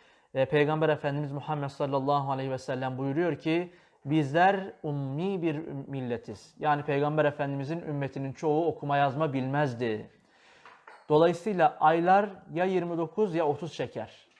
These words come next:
Her kameri ay ya yirmi dokuz veyahut da otuz çeker. Dolayısıyla her ayın yirmi dokuzuncu günü hilal takibi yapılır. Hilal görülürse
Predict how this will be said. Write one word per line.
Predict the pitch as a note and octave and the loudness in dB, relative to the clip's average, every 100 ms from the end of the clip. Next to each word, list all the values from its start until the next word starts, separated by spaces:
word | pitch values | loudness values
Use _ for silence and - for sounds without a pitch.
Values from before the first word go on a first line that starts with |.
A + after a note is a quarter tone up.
| _ _ | _ _
Her | E3+ G3 - | 6 6 4
kameri | - C#3+ C3+ D#3 | -2 -2 0 4
ay | F#3 E3+ | 4 4
ya | D#3+ | 2
yirmi | D#3 D3+ D3 | 0 -2 -4
dokuz | C#3+ E3+ | -4 -2
veyahut | D3 D3 C#3+ | 0 0 -2
da | F#3+ | -6
otuz | D3+ C#3 D#3+ | -6 -6 -8
çeker. | - B2 A2+ G2+ _ _ _ _ _ _ D#3 | -6 -6 -6 -10 _ _ _ _ _ _ 2
Dolayısıyla | F3+ F#3 F#3 A#3 F#3+ G3 A3+ - - _ - | 4 4 0 0 4 4 2 -4 -20 _ -2
her | G3+ A#3 A#3 | 4 6 6
ayın | F3+ D#3+ | 2 0
yirmi | D3+ E3+ F#3+ F3+ | -2 -2 -2 -2
dokuzuncu | F3 F#3+ E3+ F#3 F3+ E3+ D#3+ | -2 -4 -4 -4 -4 -4 -2
günü | F3 F3+ | -2 -4
hilal | D#3 E3 E3+ | -2 4 4
takibi | E3+ D#3+ D3 D#3+ D#3 | 4 2 2 0 0
yapılır. | C#3+ D3 A#2+ - - - | 0 -2 -6 -6 -10 -2
Hilal | F3 F3 D#3 | 6 6 6
görülürse | D#3+ E3 F3 - F#3 G#3 A3+ | 0 0 -2 -2 2 4 2